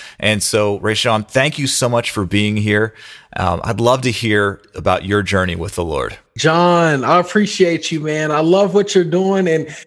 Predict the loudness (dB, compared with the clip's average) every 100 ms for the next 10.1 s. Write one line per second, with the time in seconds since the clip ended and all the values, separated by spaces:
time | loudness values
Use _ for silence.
0 | _ 2 4 4 2 2 0 0 2 2
1 | 2 -2 -2 0 -2 -4 -4 -2 -2 -4
2 | -2 0 2 2 0 -4 -10 _ -2 2
3 | 4 4 2 -2 2 4 4 4 0 0
4 | 0 2 0 0 -6 -6 -4 -2 -2 -2
5 | -2 -4 0 2 2 2 0 0 0 -2
6 | -4 -2 0 2 2 0 -2 -2 -2 -4
7 | -8 _ _ 0 2 4 4 4 4 2
8 | 2 0 0 0 0 2 2 0 -2 -2
9 | 0 -2 -2 -2 0 0 2 2 0 -2
10 | -8